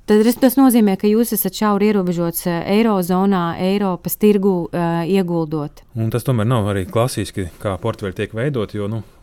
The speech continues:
Speaker 2: svarīgāk laikam ir droši vien dažādot arī starp reģioniem, neskatoties uz tiem valūtas riskiem. Nu, viņi vienmēr pastāvēs, eh, bet tomēr dažādot, eh, ne tikai vienā tirgū to, to darot, eh, visticamāk ir tāds plašāka un risku mazināšāka pieeja.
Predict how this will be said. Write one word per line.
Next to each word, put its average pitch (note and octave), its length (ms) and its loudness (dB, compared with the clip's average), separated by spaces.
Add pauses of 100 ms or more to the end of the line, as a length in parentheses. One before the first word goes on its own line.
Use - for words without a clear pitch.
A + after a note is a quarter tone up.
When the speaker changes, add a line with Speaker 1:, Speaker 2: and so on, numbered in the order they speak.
Speaker 2:
svarīgāk F#2+ 460 -4
laikam G#2 260 -6
ir F#2+ 80 -4
droši F#2 160 -8
vien G2 120 -6
dažādot F2+ 520 -4
arī F2 180 -8
starp - 280 -12
reģioniem, F#2+ 640 -4
neskatoties F2+ 560 -12
uz E2+ 80 -18
tiem F2 160 -10
valūtas B2 320 -2
riskiem. F#2+ 480 -6
Nu, A2 80 -8
viņi A2 160 -2
vienmēr G#2 260 -2
pastāvēs, F#2+ 640 -4 (760)
eh, F2+ 180 -6
bet F#2 240 -6
tomēr F#2+ 480 -2
dažādot, F#2+ 640 -4
eh, F#2 140 -6
ne F#2+ 180 -6
tikai F#2+ 280 -8
vienā F#2 400 -4 (280)
tirgū F2+ 460 -8
to, F2+ 320 -10 (420)
to F#2 120 -8
darot, F#2+ 420 -6
eh, F2+ 100 -8 (120)
visticamāk F2+ 500 -12
ir - 40 -14
tāds - 380 -14 (200)
plašāka F#2+ 560 -8
un F2 240 -12
risku F#2+ 240 -10
mazināšāka F2+ 640 -8
pieeja. F#2 420 -4